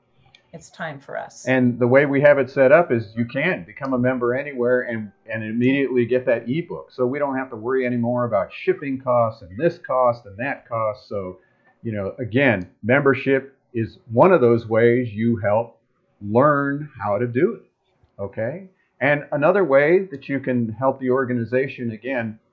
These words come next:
Speaker 2: part of our, uh, situation we're working with now is to create a cash flow. We have no way at this, we still have place to, we have to pay the rent, we have to pay the electricity, we have to pay this internet thing.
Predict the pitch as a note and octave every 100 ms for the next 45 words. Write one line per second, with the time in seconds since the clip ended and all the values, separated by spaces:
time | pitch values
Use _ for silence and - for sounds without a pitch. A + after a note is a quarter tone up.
0 | _ B2+ B2+ A2 A2+ A2 G#2 - _ -
1 | - D3 B2 B2 B2+ B2+ A2+ A2 A#2 A#2+
2 | A2 A2 B2+ A#2 G#2 A2 - A#2 B2 B2+
3 | B2+ G#2+ G2 - A2+ B2 G#2 A2 G#2+ _
4 | _ _ G#2 A2 G#2+ A#2 A2+ - F#2+ -
5 | B2 A#2 - B2 A#2+ - - B2+ B2 B2
6 | - _ _ _ A#2 G#2+ F#2+ G#2+ B2 A#2
7 | A2+ A#2+ A#2 A#2 G#2+ B2 A#2 B2 A#2+ A#2
8 | A2+ - A#2+ A2+ A2 A2 - - A2+ A#2
9 | A#2 A2+ A2 G#2+ G2+ A2 G#2+